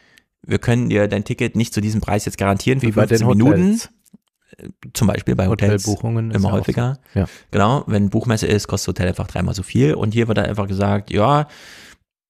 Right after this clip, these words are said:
Speaker 1: registrier dich erstmal als Fan von Taylor Swift, das machen dann drei Komma fünf Millionen, dann sagen wir dir, was das Ticket kostet. Wir wollen nämlich erstmal gucken, wo können wir denn so
Speaker 2: Ja.
Speaker 1: anfangen mit den Preisen und so. Also, äh, dynamische Preisgestaltung, schon mal ein echtes Problem.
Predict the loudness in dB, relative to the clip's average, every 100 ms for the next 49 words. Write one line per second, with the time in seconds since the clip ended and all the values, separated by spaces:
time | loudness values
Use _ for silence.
0 | -10 -10 _ _ _ _ -8 -2 0 0
1 | 2 2 2 0 0 0 0 2 0 -2
2 | -4 0 2 2 2 0 0 2 2 0
3 | 0 -2 -4 -4 -2 0 -2 -2 -2 -2
4 | -2 -2 0 2 0 0 0 0 2 2
5 | 0 -4 -4 -4 -2 -2 -2 -4 0 2
6 | 2 0 0 -2 0 -2 0 -4 -2 -4
7 | -2 0 0 2 2 2 2 2 0 0
8 | -2 -2 -4 -4 -2 0 0 -2 -6 -12
9 | -12 -10 -6 -6 -6 -8 -8 -8 -10 -20
10 | -20 -8 0 2 2 2 0 2 2 2
11 | 0 -2 -4 -4 -6 -8 -8 -6 -6 -2
12 | 0 0 -4 -8 -12 -12 -8 -8